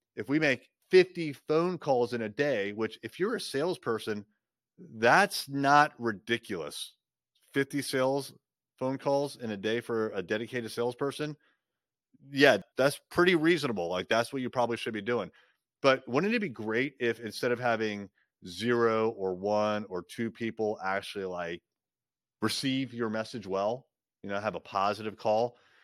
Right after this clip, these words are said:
Wouldn't it be better if it was more like four or five or six? Can you imagine that?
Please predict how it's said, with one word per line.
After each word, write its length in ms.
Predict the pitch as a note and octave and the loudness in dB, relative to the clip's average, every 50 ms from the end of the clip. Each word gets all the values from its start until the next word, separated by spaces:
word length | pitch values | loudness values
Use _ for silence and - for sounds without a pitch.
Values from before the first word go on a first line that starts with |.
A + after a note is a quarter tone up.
| _ _ _ _ _ _ _ - | _ _ _ _ _ _ _ 0
Wouldn't 200 | C3 D3+ F3 F#3 | 2 4 4 4
it 60 | E3 | 2
be 80 | D3 D3 | 2 2
better 240 | A#2+ B2+ B2+ C3+ C#3 | 4 6 6 6 4
if 100 | B2+ - | 4 2
it 60 | C3+ | 2
was 220 | A#2+ A#2+ A2+ - | 2 2 0 0
more 180 | A2+ A2 A2+ A2+ | 0 0 0 2
like 280 | G#2+ G#2+ G2 F#2 F#2 - _ _ _ | 4 4 2 2 0 -6 _ _ _
four 400 | - G2 G2 G2+ G#2 G#2 G#2+ G#2+ | -4 -4 -2 0 0 0 0 -2
or 160 | G2 F#2 E2+ | -2 -6 -8
five 420 | - - - F2 F2 F#2 G2 F#2+ | -8 -8 -8 -6 -4 -2 -4 -4
or 60 | F2 E2+ | -6 -8
six? 340 | - - - G#2+ A#2 - | -10 -6 -4 -6 -6 -6
Can 140 | - - D3+ | -8 -4 -2
you 40 | G#3+ | -2
imagine 380 | A3+ D#3 A#2 C3 D3+ - G3+ G#3 | 0 0 2 0 0 -2 -4 -8
that? 220 | A3+ B3+ C4+ B3 | -8 -8 -10 -10